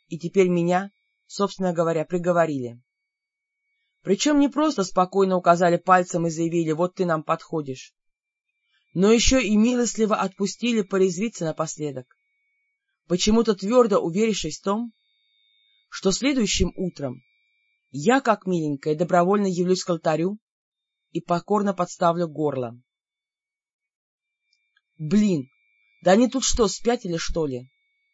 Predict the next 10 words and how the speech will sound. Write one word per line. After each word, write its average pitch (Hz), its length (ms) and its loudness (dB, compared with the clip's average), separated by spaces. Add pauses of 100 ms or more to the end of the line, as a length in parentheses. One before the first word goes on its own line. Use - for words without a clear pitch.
(760)
Резать 247 480 2
людей, 220 260 0
как 220 220 0
баранов, 202 460 4
только 220 300 -2
за 190 120 -2
возможность 202 500 0
войти 185 260 0
в 170 100 -10
город? 185 380 0